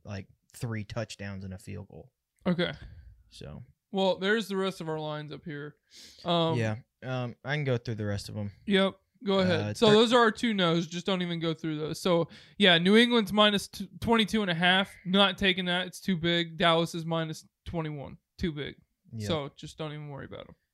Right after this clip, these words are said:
Speaker 1: Uh, Tennessee is on Thursday night. Tennessee is, uh, favored by one and a half at Jacksonville against the Jaguars. Sunday, Denver's at Green Bay. Green Bay's favored by seven and a half. Philadelphia's favored by seven at home against Detroit.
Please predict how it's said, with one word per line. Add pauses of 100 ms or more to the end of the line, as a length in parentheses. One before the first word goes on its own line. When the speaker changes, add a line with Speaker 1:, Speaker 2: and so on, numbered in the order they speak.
(120)
Speaker 1:
Uh,
Tennessee
is (280)
on
Thursday
night.
Tennessee
is, (400)
uh,
favored
by
one
and
a
half
at
Jacksonville
against
the
Jaguars. (760)
Sunday, (200)
Denver's
at
Green
Bay.
Green
Bay's
favored
by
seven
and
a
half.
Philadelphia's
favored
by
seven (340)
at
home
against
Detroit.